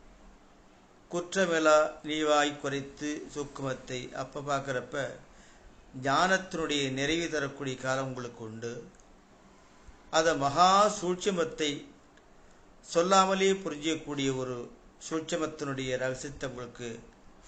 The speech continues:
இந்த உலகத்துல புஜண்டர்கள் கொடுக்கறாரு, கொடுத்துக்கிட்டு இருக்கிறாரு. அப்ப உங்கள் வழிபட்டக்கூடிய தெய்வமான அகத்திய மகரிஷியுடைய ஆசீர்வாதத்திலும்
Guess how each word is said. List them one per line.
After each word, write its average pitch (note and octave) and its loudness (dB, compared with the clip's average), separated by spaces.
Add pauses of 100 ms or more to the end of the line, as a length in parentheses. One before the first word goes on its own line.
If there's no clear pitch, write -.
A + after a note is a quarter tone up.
(640)
இந்த C#3+ -4
உலகத்துல C#3 0
புஜண்டர்கள் C3+ -4
கொடுக்கறாரு, B2+ -4 (380)
கொடுத்துக்கிட்டு C#3 -6
இருக்கிறாரு. A#2+ -8 (1200)
அப்ப D#3 2
உங்கள் D#3+ 4
வழிபட்டக்கூடிய F#3+ 0
தெய்வமான D#3 0 (140)
அகத்திய D#3+ -2
மகரிஷியுடைய C3+ -2 (680)
ஆசீர்வாதத்திலும் C#3 0